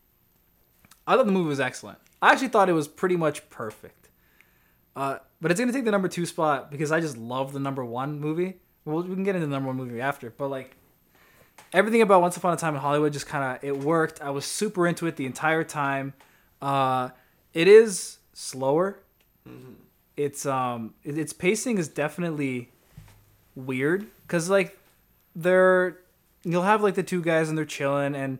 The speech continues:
Speaker 1: you want Rick Dalton to win, so you're like, he's practicing his lines, and then he's fumbling them, and then you want him to succeed, and then he does, so you get that satisfaction, and you want, um, Cliff to succeed too,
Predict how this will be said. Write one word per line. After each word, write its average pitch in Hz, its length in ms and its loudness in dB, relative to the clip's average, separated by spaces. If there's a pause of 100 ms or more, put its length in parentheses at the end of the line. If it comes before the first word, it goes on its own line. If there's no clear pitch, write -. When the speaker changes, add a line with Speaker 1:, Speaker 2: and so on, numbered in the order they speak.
(640)
Speaker 1:
you 170 140 2
want 196 340 2
Rick 156 180 -2
Dalton 147 380 4
to 143 120 -8
win, 139 240 -2
so 139 140 -8
you're 139 120 -2
like, 135 160 -4
he's 151 200 -6
practicing 156 480 -4
his 143 100 -4
lines, 139 340 -2
and 139 40 -6
then 139 80 -2
he's 143 140 -4
fumbling 139 460 -2
them, 135 320 -4
and 131 60 -6
then 123 180 -8 (460)
you 139 140 -4
want 135 240 -2
him 143 200 -4
to 135 280 -2
succeed, 147 460 -2
and 147 40 -2
then 147 80 -2
he 143 60 -2
does, 139 380 -2
so 156 80 -2
you 151 60 -2
get 160 120 -2
that 151 160 2
satisfaction, 131 840 -4 (280)
and 147 100 -2
you 151 80 2
want, 170 320 2 (500)
um, 127 720 0 (840)
Cliff 175 280 0
to 160 80 -8
succeed 135 440 -6
too, 143 360 -2